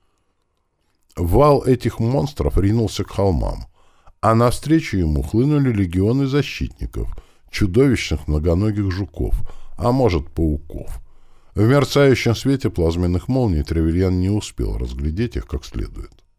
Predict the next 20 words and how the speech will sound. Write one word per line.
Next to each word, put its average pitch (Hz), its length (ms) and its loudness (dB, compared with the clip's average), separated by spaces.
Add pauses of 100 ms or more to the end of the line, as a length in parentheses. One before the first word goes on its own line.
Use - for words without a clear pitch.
(840)
Между 147 480 4
кольцами 139 460 4
его 123 260 6
машины 151 520 2
возник 139 400 2
проход. 120 580 -2 (520)
Он 135 220 2
бросился 123 520 2
туда, 69 380 0
преодолел 101 580 4
слабое 69 440 0
сопротивление 78 800 -2
силового 67 640 -2
поля 123 480 -6 (440)
и 170 100 4
помчался 143 600 2
вверх 92 260 0
по - 120 0
склону 73 360 -2
холма. - 500 -4